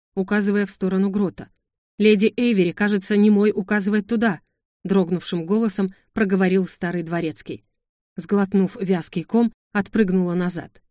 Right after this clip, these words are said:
Море подступало, быстро и стремительно. Я боялась идти в неизвестность, не уверена, что сэр Томас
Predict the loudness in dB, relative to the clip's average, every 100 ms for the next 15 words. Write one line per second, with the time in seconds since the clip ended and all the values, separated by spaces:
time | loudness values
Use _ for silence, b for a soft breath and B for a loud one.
0 | 2 4 4 0 -2 -8 -8 -8 -10 -12
1 | -16 _ -6 -2 -2 -4 -6 -8 _ -12
2 | -6 -6 -6 -8 -10 -12 -14 _ _ _
3 | _ 0 4 4 2 0 -4 -4 -4 0
4 | 0 0 0 -2 -2 -10 -14 _ 0 4
5 | 4 4 2 2 0 -4 -8 -8 -4 -6
6 | -4 -2 0 -2